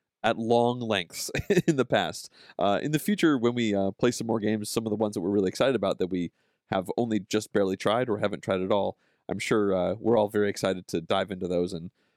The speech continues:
and talk endlessly about those as well. I mean, honestly, that's kind of the reason this podcast first started, uh, was we really enjoyed – talking about the game after we finished playing it so much, to the point where we're like, "Yeah, maybe we should record this. Maybe other people will enjoy this too." And,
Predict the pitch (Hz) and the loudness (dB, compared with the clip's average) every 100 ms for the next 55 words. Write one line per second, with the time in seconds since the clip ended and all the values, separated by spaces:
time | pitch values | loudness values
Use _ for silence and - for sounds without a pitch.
0 | _ _ - 107 131 104 - - 120 113 | _ _ -8 -4 -2 -4 -4 -2 0 -2
1 | - 113 101 104 - 95 101 98 104 101 | 0 0 2 0 -2 -2 -4 -4 0 0
2 | 92 92 107 156 147 127 107 - _ _ | 0 -2 0 0 0 0 0 -2 _ _
3 | 104 - - _ 117 127 127 131 123 117 | -6 -6 -12 _ -2 0 2 0 0 -4
4 | - 107 - 101 107 - - - 107 - | -2 -2 0 -2 -2 -6 -10 -2 0 -2
5 | - - 110 131 - - _ _ 98 95 | -6 0 2 0 -4 -12 _ _ -6 -6
6 | 90 98 98 - 101 98 98 101 _ _ | -4 -2 -2 -4 -2 -2 -2 -6 _ _
7 | - 110 120 117 110 110 110 107 101 107 | -2 0 2 2 0 2 4 4 2 -4
8 | _ _ _ _ - 131 151 135 113 107 | _ _ _ _ -4 -4 -2 0 0 0
9 | 110 123 117 104 - 104 - 107 107 - | -2 0 -2 -2 0 0 0 -2 -4 -10
10 | - 107 127 113 82 - 98 113 139 - | -6 -2 -2 -2 -4 -4 -2 -2 -4 -6
11 | - _ _ - 101 - 113 101 117 113 | -10 _ _ -4 -2 0 -2 0 0 0
12 | 110 - 202 143 160 - 147 143 156 117 | 0 -2 -2 0 0 0 0 2 2 0
13 | - 113 135 127 127 131 123 110 98 110 | -2 0 4 4 2 0 2 0 2 2
14 | 95 101 - 92 92 | 2 -2 -2 0 0